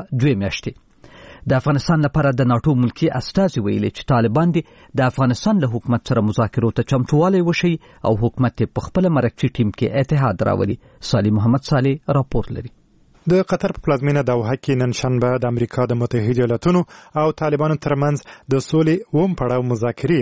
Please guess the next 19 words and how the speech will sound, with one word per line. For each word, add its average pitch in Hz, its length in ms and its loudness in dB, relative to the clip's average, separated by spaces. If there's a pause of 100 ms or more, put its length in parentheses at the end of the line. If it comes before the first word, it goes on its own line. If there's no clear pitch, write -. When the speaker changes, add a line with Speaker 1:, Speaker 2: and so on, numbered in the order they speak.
(120)
Speaker 2:
پیلېږي. 113 440 0 (360)
د - 20 2
افغانستان 180 400 0
د 165 80 2
سولې 170 320 2
لپاره 160 240 0
د 147 80 0
امریکا 147 380 0
د 147 160 -2
بهرنیو 139 460 0
چارو 131 260 2
وزارت 123 320 0 (100)
ځانګړي 120 360 0
استازي 147 500 0 (340)
زلمي 135 380 0
خلیلزاد 127 520 0
ویلي، 156 320 2 (340)
ټول 208 240 2
اړخونه 120 340 -2